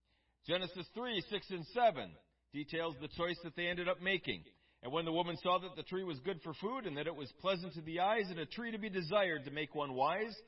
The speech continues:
she took of the fruit thereof and did eat, and gave also unto her husband with her, and he did eat. And the eyes of them both were opened, and they knew that they were naked, and they sewed fig leaves together, and made themselves aprons," which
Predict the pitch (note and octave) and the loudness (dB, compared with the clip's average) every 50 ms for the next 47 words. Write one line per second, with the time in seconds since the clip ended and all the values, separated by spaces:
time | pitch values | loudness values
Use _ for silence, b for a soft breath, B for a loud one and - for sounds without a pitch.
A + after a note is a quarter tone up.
0 | b b b b b b b - - A3 G#3+ - - C#4 C4+ - G#3+ D#3+ C#3+ C#3 | b b b b b b b -8 -4 -4 -4 2 4 2 2 2 -2 -4 -4 -4
1 | - - E3 F#3 F3 - F#3 F3+ F3 F3+ G3 A3 F#3 G3+ F#3+ F3 D#3 G3+ A3 B3 | -4 -2 -2 -2 -2 -2 -2 2 4 6 6 6 4 2 -2 2 4 4 4 4
2 | B3+ - C#3 - - - - D#3 B2+ B2+ B2 D#3+ D#3 C3+ D3+ E3+ F3 - - E3+ | 0 -2 -4 -4 -8 -14 -16 -16 -12 -8 -4 -4 0 2 2 2 2 2 0 -2
3 | E3 E3+ E3 E3+ E3 D3+ D#3 F#3+ F#3+ F3 F3+ F3 D#3+ D3+ E3 D3+ D3+ D#3+ G#3 G#3+ | -2 0 0 0 -2 0 0 0 2 2 2 0 0 -2 -6 -6 0 0 0 0
4 | - F#3 F#3 F#3+ F#3+ F3+ B B B B B B - E3+ F#3+ F3+ E3 - A#3 A#3 | 0 -2 -4 -4 -4 -6 B B B B B B -2 -2 -2 -2 -2 -2 -2 -2
5 | F#3 C#3 D#3 C#3 A#2 G#2 G2+ F2+ - - - - _ _ b b b b C3 C3+ | 0 0 2 2 2 2 0 -2 -4 -8 -16 -20 _ _ b b b b -4 0
6 | D3+ D#3+ F3+ F#3+ D#3+ E3 D3+ E3 D3+ C3 C#3 F3 F#3+ F3 D#3+ D3 D3 D3+ E3+ F#3+ | 4 6 6 6 4 2 -2 -2 0 4 4 4 4 4 0 0 2 4 4 4
7 | G#3 G3 A#3 A3 G3+ F#3 D3+ D3 D3+ E3 F#3 E3+ F3 - E3+ E3+ E3 D#3 C#3 C#3 | 4 2 0 -2 -4 -2 -4 -2 -2 -2 -2 -2 -4 -6 -6 -4 -2 -2 0 2
8 | F3+ A3 A3 - A#3+ G#3 F#3+ E3 D#3+ D#3 C#3 - E3 C#3+ B2+ B2+ - G#3 A3+ F#3+ | 2 2 2 0 -4 -4 -4 -2 -2 -4 -4 -2 -2 -4 -4 -2 -2 -4 -4 -2
9 | G3+ G#3 G#3+ F3 - - F#3 E3+ F#3+ F#3+ F#3 G3 G3 F#3 F#3+ G3+ B B B B | -4 -6 -6 -6 -8 -8 0 4 4 4 4 4 0 0 -2 -8 B B B B
10 | B _ G#2+ A#2 C3 C#3 C#3 C3+ B2+ - D#3 D#3 D3+ C3+ C#3 F3 F3+ E3+ - - | B _ -4 -4 -4 -2 -4 -8 -6 -4 -2 -2 -2 0 2 2 2 2 2 0
11 | A2 F2 D#2 D2 - - - G2 G#2 | -4 -6 -6 -10 -16 -16 -16 -16 -16